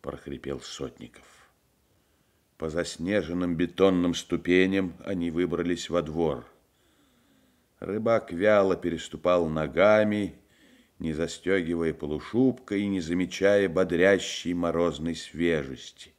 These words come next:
После ночи, проведённой в смрадном подвале, в голове закружилось, будто от хмельного.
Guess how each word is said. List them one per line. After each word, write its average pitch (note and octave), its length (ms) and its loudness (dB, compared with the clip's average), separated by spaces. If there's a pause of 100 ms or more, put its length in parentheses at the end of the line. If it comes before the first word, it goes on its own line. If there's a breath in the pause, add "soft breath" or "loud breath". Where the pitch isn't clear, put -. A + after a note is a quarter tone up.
(1300 soft breath)
После F#2 400 -2
ночи, F#2 480 2
проведённой E2+ 720 0
в E2 80 -6
смрадном D2+ 840 2
подвале, F#2 760 2 (640 loud breath)
в D#2 120 -6
голове F2 440 0
закружилось, E2 840 -4
будто F#2 520 -4
от F2+ 100 -8
хмельного. E2 1040 -2